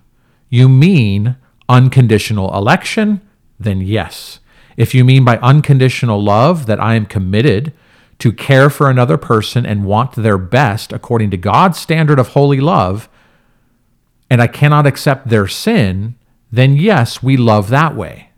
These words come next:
If that's what you mean by unconditional love, but you have to define that that way, 'cause normally, ordinarily,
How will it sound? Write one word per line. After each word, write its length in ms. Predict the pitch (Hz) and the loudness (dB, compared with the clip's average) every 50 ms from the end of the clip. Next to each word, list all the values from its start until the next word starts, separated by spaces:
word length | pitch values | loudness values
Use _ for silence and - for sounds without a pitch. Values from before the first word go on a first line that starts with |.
| _ _ - | _ _ -14
If 80 | - | -10
that's 180 | - 104 104 - | -8 -8 -4 -4
what 160 | 135 127 135 | -2 0 0
you 60 | 175 | 2
mean 300 | 170 175 208 214 214 185 | 2 2 4 4 4 4
by 160 | 151 113 110 | 4 2 2
unconditional 640 | 104 101 98 - - 98 95 90 - - 104 82 82 | 0 -2 -2 -4 -4 -4 -4 -6 -8 -10 -10 -10 -10
love, 140 | 80 82 87 | -12 -10 -10
but 160 | 101 95 - | -8 -4 -2
you 60 | 117 | -2
have 100 | 127 127 | -2 0
to 60 | 151 | 0
define 420 | 143 139 127 - - 156 151 156 143 | 0 0 0 0 0 0 0 0 0
that 120 | 117 107 | -2 -2
that 180 | - 117 113 117 | -4 -4 -4 -2
way, 200 | 127 131 98 - - - - - _ | -2 -2 -2 -4 -8 -16 -20 -8 _
'cause 180 | - 117 92 98 | -2 -2 -2 -2
normally, 680 | 110 110 113 113 131 156 170 185 190 190 190 196 196 - | -2 0 0 2 2 4 2 2 2 0 0 -2 -2 -2
ordinarily, 880 | - 131 120 139 165 180 170 165 160 156 160 160 156 156 160 160 160 | 0 2 2 4 2 2 0 -2 0 0 0 0 0 0 -2 -4 -4